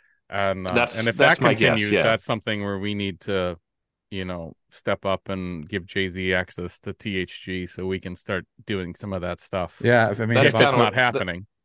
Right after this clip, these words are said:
Speaker 2: that's the point that I was trying to get to, is that some, you know, I'm not trying to put it back on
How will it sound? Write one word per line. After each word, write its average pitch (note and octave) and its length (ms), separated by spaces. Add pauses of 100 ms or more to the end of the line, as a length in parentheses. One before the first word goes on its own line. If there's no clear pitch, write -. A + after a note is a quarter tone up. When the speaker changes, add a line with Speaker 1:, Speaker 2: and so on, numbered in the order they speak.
(220)
Speaker 2:
that's C#3+ 200
the - 80
point A#2+ 240
that G2+ 100
I F#2+ 60
was F2 100
trying F2 200
to E2+ 40
get G2+ 240
to, E2 300
is D#2+ 80
that G2+ 160
some, F#2 400
you F#2 120
know, E2 240 (540)
I'm G#2+ 100
not A#2 200
trying G#2+ 180
to F#2+ 60
put A2+ 180
it G2 220
back G2 240
on F2 260